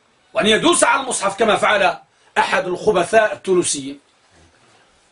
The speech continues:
وأيضًا أن يتغنى بالمصحف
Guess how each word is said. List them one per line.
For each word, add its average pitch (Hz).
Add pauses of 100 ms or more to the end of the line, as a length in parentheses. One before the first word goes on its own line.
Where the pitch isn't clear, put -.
(320)
وأيضًا 262 (720)
أن 330
يتغنى 294
بالمصحف 233